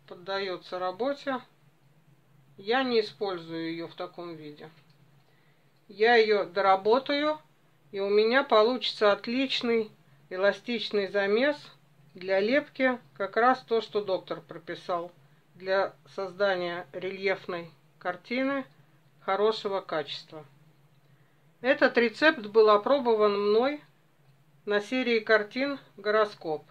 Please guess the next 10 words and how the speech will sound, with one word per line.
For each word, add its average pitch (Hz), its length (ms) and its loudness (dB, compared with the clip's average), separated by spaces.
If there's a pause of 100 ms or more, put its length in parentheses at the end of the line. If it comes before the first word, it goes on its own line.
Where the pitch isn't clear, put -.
(600)
Он 247 180 -2
замечательно 226 840 0
себя 196 380 -4
ведет 190 340 -4
в - 60 -18
картинах 262 720 -6 (400)
и 202 100 -10
создает 208 640 2 (160)
структурные 220 1040 0
эффекты. 175 560 -8